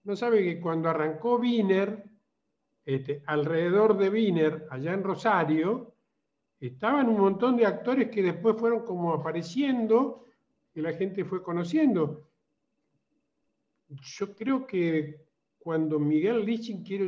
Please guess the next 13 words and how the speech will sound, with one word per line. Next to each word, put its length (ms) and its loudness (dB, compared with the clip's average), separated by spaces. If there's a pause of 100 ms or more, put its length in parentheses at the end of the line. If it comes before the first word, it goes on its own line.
quiso 280 -8
ser 240 -8
candidato, 640 -4
o 300 -6
se, 160 -16
ustedes 600 -8 (440)
decidieron 540 -6
que 160 -12
fuera 220 -8
el 80 -8
candidato 420 -4
a 40 -2
gobernador, 760 -2